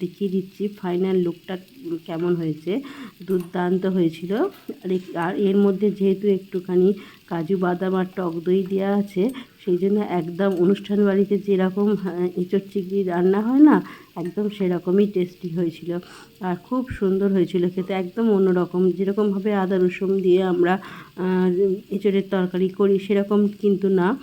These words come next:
কাজু বাদাম বাটা দেওয়ার ফলে আর এর মধ্যে মগজদানা, কাজু বাদাম বাটা আর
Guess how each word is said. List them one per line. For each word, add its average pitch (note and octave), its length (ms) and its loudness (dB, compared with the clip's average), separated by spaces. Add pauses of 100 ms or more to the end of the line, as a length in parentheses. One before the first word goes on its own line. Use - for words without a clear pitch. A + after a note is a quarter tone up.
(260)
কাজু G3 280 0
বাদাম G3 420 2 (140)
বাটা F#3+ 460 -2
দেওয়ার F#3 300 2
ফলে G3+ 400 0 (320)
আর E3+ 460 -2
এর G3 220 2
মধ্যে F#3 520 2 (180)
মগজদানা, F#3 800 2
কাজু F3 300 -4
বাদাম F3+ 340 0
বাটা F#3 320 -2 (400)
আর G#3+ 100 -4